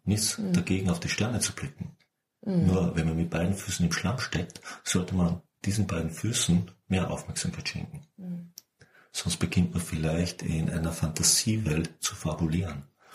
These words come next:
Speaker 2: Dass man
Speaker 1: Oh.
Speaker 2: vielleicht nicht,
Speaker 1: Mhm.
Speaker 2: ähm,
Speaker 1: Mhm.
Speaker 2: in der Lage ist, sich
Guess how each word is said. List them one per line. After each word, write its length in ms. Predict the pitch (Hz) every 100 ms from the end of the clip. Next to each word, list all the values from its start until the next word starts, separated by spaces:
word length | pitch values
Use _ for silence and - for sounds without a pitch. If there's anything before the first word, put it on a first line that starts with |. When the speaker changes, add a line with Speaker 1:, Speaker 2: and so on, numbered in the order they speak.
| -
Speaker 2:
Dass 220 | 196 175
man 100 | 185
Speaker 1:
Oh. 40 | 180
Speaker 2:
vielleicht 420 | - 185 185 180
nicht, 260 | 190 180 175
Speaker 1:
Mhm. 60 | 165
Speaker 2:
ähm, 340 | 185 185 180
Speaker 1:
Mhm. 160 | 180 175 180 - - -
Speaker 2:
in 80 | 185
der 120 | 180
Lage 320 | 180 175 175
ist, 200 | 180 170
sich 360 | 185 175 - -